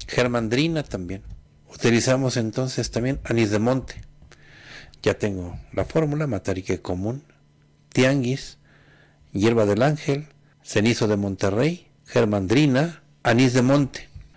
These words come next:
Mezclamos las plantas juntas por partes iguales, ya mezcladas. Una cucharada sopera para un litro de agua, diez minutos de hervor. Se toma como agua de uso. Suplementos,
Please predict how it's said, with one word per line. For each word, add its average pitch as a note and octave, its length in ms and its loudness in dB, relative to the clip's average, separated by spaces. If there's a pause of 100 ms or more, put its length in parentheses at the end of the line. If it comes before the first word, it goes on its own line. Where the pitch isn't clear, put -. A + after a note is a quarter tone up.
(120)
Mezclamos B2+ 360 2
las A#2 100 2
plantas C3 340 0
juntas C3+ 260 0
por G#2 160 0
partes - 260 2
iguales, A#2+ 300 2
ya G2+ 100 0
mezcladas. A2+ 760 -2 (300)
Una G#2 140 0
cucharada G#2 400 0
sopera A2 420 -2
para G2 180 0
un G2 100 -2
litro G2+ 240 -2
de G2+ 80 0
agua, G#2+ 160 0
diez G#2 160 -2
minutos G2 460 -2
de F2+ 80 -2
hervor. F2+ 340 0 (300)
Se - 120 0
toma B2+ 220 4
como A2+ 180 0
agua A2+ 160 2
de G#2 80 -2
uso. - 300 -4 (340)
Suplementos, D#3+ 1000 2